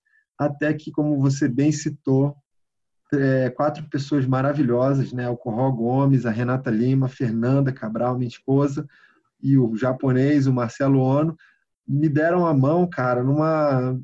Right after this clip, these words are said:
né, numa onda de generosidade, de solidariedade, onde nós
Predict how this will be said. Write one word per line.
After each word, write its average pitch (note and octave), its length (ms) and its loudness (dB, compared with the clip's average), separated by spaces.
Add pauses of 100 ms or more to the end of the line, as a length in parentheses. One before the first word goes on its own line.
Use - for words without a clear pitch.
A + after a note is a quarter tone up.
(260)
né, C#3+ 360 -2
numa D3 360 -2
onda E3 360 2
de D3+ 320 2
generosidade, D3 960 -2
de - 80 -20
solidariedade, C#3+ 960 -2
onde D3+ 260 0
nós C#3+ 540 -2